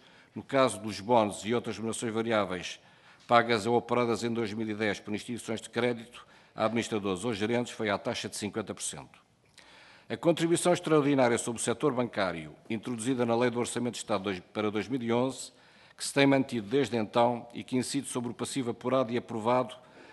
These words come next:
deduzido dos fundos próprios de base e complementares e dos depósitos abrangidos pelo Fundo de Garantia de Depósitos até ao limite do montante garantido,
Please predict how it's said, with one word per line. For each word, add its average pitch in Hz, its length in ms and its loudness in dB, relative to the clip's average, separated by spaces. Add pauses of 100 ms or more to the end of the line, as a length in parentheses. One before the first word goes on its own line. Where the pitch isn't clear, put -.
deduzido 113 460 -2
dos 117 80 -2
fundos - 280 -4
próprios 123 400 -2
de 95 80 -14
base 95 540 0 (120)
e - 40 -12
complementares 110 1080 -2 (380)
e 110 80 -4
dos 123 180 -4
depósitos 120 560 -2
abrangidos 110 480 -2
pelo 107 220 -6
Fundo 123 240 -6
de 113 80 -2
Garantia 110 300 -4
de 95 40 -10
Depósitos 120 500 -4
até 110 160 -8
ao 110 120 0
limite 107 260 -4
do 101 80 -10
montante 104 340 -6
garantido, 98 580 -6